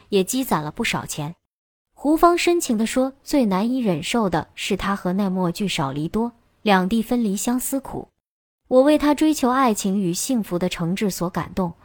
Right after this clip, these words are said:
未言两情若是久长时，又岂在朝朝暮暮。那你担任什么样的妇女工作？想起当初来蒙茂时，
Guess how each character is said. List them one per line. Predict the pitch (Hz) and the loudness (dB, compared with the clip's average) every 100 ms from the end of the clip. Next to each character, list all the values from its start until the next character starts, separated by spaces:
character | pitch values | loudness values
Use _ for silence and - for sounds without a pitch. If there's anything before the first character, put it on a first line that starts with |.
| - - | -20 -2
未 | 254 233 | 2 4
言 | 180 208 | 4 2
两 | 190 160 | 0 -2
情 | - 185 | -2 -2
若 | 214 220 | 0 0
是 | - 190 | 0 -4
久 | 196 - | -4 -6
长 | - 156 | -4 -2
时， | 208 - 151 - - - | -2 -2 -4 -8 -20 -4
又 | 269 240 | 2 4
岂 | - 170 | 2 -2
在 | - 175 | -2 -2
朝 | 196 208 | 0 0
朝 | 226 233 | 0 0
暮 | 247 196 | 0 -2
暮。 | 185 165 _ _ _ _ _ _ | -4 -8 _ _ _ _ _ _
那 | 330 320 | 0 2
你 | 208 | 2
担 | 254 285 | 2 2
任 | 285 | 0
什 | 226 - 170 | 0 -2 -2
么 | |
样 | 262 262 | -2 -2
的 | 185 | -2
妇 | - 277 | -2 -2
女 | 180 | -2
工 | 135 185 208 | -4 -6 -6
作？ | 214 165 _ _ _ _ _ - | -8 -10 _ _ _ _ _ -6
想 | - 320 | 2 2
起 | 339 220 | 2 0
当 | 247 269 | 0 0
初 | 285 | -2
来 | 262 226 | 0 0
蒙 | 240 170 | 0 -2
茂 | 202 254 185 | 0 0 0
时， | - 165 | -2 -4